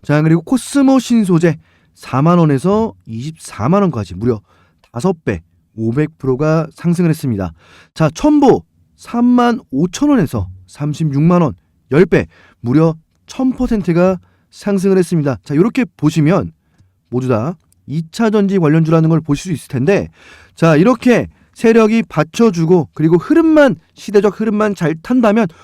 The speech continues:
엄청나게 상승할 수 있는 요 종목들을 보실 수가 있으실 거예요. 자, 제가 지금부터 말씀드릴 종목은 바로 로봇입니다.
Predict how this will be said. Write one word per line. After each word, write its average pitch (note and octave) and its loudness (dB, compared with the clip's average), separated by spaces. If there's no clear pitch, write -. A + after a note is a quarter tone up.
엄청나게 A#3+ 0
상승할 G#3 0
수 F#3+ -6
있는 F#3 2
요 D#3+ 2
종목들을 E3 0
보실 F3+ 0
수가 E3 0
있으실 F#3 -2
거예요. C#3+ 2
자, E3+ 2
제가 F#3+ 0
지금부터 G#3+ 0
말씀드릴 D#3+ 0
종목은 D#3+ 0
바로 C3 2
로봇입니다. B2 2